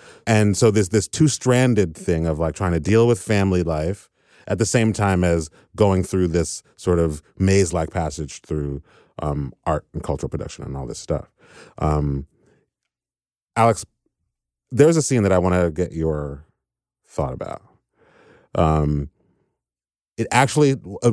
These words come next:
the rare scene of showing someone writing is he's starting to write My Pathology, and he's alone in the study of his family's, uh, country home, coastal Massachusetts.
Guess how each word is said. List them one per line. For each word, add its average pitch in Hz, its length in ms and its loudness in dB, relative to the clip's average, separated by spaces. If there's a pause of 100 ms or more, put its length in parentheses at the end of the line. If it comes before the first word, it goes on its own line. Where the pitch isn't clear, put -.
(120)
the 107 180 4
rare 131 280 6
scene 120 280 0
of 90 80 0
showing 98 360 2
someone 87 340 0
writing 71 500 -4 (380)
is 90 240 2
he's 110 200 0
starting 107 320 2
to 107 120 -2
write 87 280 0 (180)
My 82 200 -4
Pathology, 76 640 -6
and 73 120 -4
he's 80 140 0
alone 101 460 2
in 90 120 0
the 82 80 -2
study 92 600 0 (240)
of 82 120 -2
his 90 140 -2
family's, 90 720 0 (280)
uh, 78 360 -2 (360)
country 120 340 2
home, 82 520 0 (500)
coastal 90 880 2 (200)
Massachusetts. 87 760 -4